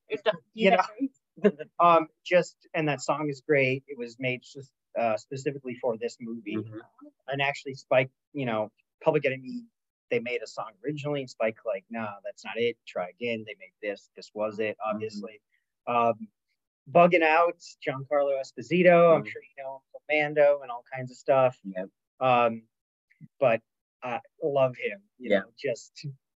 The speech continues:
Speaker 3: Yeah.
Speaker 1: The, the scene at the end, though, with the
Speaker 2: Oh, the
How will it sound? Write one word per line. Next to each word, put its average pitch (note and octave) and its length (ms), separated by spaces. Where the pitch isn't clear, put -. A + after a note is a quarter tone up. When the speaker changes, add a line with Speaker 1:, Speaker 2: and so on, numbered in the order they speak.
Speaker 3:
Yeah. A#3 320
Speaker 1:
The, B3+ 140
the A3+ 120
scene B3 300
at F#3 160
the F3 140
end, D#3+ 200
though, C3+ 240
with F3+ 180
the G#3 100
Speaker 2:
Oh, F#3+ 100
the F3 40